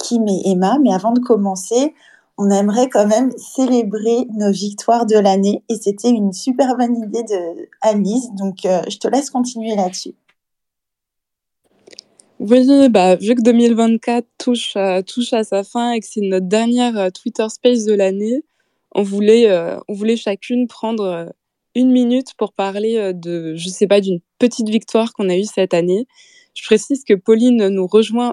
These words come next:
Speaker 2: aussi, euh, dans ce, dans cette space. C'est d'ailleurs l'un-, l'anniversaire de Pauline. Si vous voulez lui souhaiter un joyeux anniversaire, euh, vous avez, euh, le chat,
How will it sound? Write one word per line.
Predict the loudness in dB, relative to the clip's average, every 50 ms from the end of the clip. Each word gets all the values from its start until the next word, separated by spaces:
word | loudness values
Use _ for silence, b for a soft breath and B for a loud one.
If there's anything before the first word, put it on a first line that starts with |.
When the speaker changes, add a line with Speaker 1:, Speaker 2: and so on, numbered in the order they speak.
| -2
Speaker 2:
aussi, | -4 -4 -4 -6 -12 -14 -10 -8 -6
euh, | -2 0 0 0 0
dans | 0 -2 -4 -4
ce, | -2 -4 -6 -6 -6 -12 -20 _
dans | _ -6 -6 -4
cette | -2 -4 -6 -6
space. | -6 -4 -2 0 0 0 -2 -4 -8 -16 -20 _ _ _ _ _ _ _
C'est | -12 -4 -2 2
d'ailleurs | 4 4 4 4 2 2 0
l'un-, | 0 2 2 0 -2 -4 -6
l'anniversaire | -4 -2 0 0 2 2 2 0 -2 -4 -8 -6 -4 -2
de | -4
Pauline. | -4 -2 -4 -2 -2 -2 -2 -4 -4 -6 -10 _ _ _ _ _ _ _ _
Si | -16 -6 -4 -4
vous | -2 0
voulez | 2 4 4 4
lui | 4 4 0 -4
souhaiter | -2 0 0 2 2 2
un | 0 0 0
joyeux | 2 4 4 4 4 4
anniversaire, | 2 2 2 0 0 -2 -4 -4 -2 0 0 0 0
euh, | 0 -2
vous | -2 -4 0 0
avez, | 2 2 2 2 2 0
euh, | 0 -2 -4 -10 -16 _ _ _ _ _ _ _
le | -2 -2 -2 -2
chat, | 0 0 2 2 2